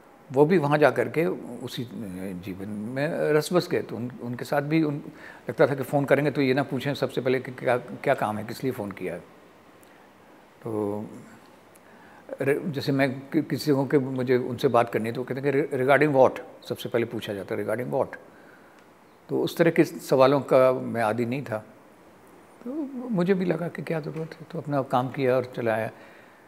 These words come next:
लेकिन सीखने को मिलता है, जैसे शुरू-शुरू में जो घबरा-, घबराहट थी मेरी, वो घबराहट ख़त्म हुई कि ठीक है,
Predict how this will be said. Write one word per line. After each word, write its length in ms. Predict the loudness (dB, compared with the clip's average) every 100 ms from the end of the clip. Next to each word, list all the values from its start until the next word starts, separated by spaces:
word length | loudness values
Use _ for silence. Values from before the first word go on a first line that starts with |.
| -4
लेकिन 280 | 2 6 6
सीखने 460 | 6 4 2 4 4
को 320 | 8 8 6 -8 -2
मिलता 300 | 6 6 6
है, 260 | 4 2 -6
जैसे 540 | -6 2 2 2 -4 -8
शुरू-शुरू 400 | -4 -4 0 -2
में 80 | 2
जो 100 | 2
घबरा-, 480 | 4 6 6 6 4
घबराहट 480 | 2 6 6 4
थी 80 | -4
मेरी, 280 | -4 -4 -6 -12 -20 -20 -20 -20 -20 -20 -20 -4 0
वो 80 |
घबराहट 360 | 4 6 8 6
ख़त्म 280 | 4 2 2
हुई 200 | 2 -2 -8 -20 -20 -20 -20 -20 -20 _ -20 -6 0
कि 280 | 0 0 -4
ठीक 180 | -6 0
है, 200 | 0 0